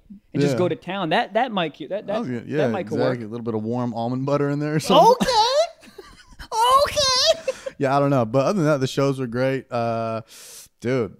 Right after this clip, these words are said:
Speaker 2: yeah, that's kind of all I really did is, uh, eat. I bought these shoes right here. These fucking, dude, they look like that guy, uh, you remember Grimace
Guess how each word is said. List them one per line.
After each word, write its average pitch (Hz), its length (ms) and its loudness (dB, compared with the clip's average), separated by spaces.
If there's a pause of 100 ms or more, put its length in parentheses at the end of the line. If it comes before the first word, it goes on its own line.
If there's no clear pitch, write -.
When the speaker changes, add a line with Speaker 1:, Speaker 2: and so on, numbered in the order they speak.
(120)
Speaker 2:
yeah, 120 220 -2
that's 117 200 -8
kind 127 160 -8
of 117 80 -6
all 120 140 0
I 120 60 0
really 120 240 -2
did 117 300 -2
is, 107 300 -6
uh, 104 380 -6
eat. 123 340 -4
I 123 40 -14
bought 120 220 -2
these 127 200 -4
shoes 131 460 -4
right 135 220 0
here. 135 240 -2
These 131 200 -4
fucking, 120 600 -6 (320)
dude, 139 140 0
they 127 80 -2
look 190 200 -2
like 233 180 -4
that 180 180 -4
guy, 143 300 0
uh, 117 280 0 (300)
you 143 80 0
remember 220 200 4
Grimace 156 520 0